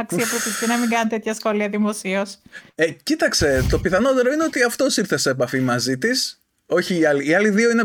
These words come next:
Speaker 2: κάπως πιο, έτσι, αυθεντικοί στη, στην αηδία
Speaker 1: Φασίστες.
Speaker 2: τους. Ναι, ακριβώς, <laughs> ακριβώς. Ο Μπογδάνος όμως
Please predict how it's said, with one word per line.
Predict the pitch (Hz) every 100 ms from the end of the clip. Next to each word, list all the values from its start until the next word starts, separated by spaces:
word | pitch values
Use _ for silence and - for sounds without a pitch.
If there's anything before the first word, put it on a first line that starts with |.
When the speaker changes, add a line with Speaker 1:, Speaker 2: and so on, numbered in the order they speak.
| 220
Speaker 2:
κάπως | 226 220
πιο, | - 269
έτσι, | 226 190 226 - _ _ - _ _
αυθεντικοί | - 160 - 156 139 135 165 160 117 - _ _ _ _
στη, | - - 156 156 139 135 135 131 127 127 123
στην | - -
αηδία | 131 127
Speaker 1:
Φασίστες. | - - 370 311
Speaker 2:
τους. | 233 - - _ - -
Ναι, | 196 311 254 -
ακριβώς, | - - 415 359 226 -
<laughs> |
ακριβώς. | - 240 262 147
Ο | 160
Μπογδάνος | 156 143 190 190 175 -
όμως | 160 190 262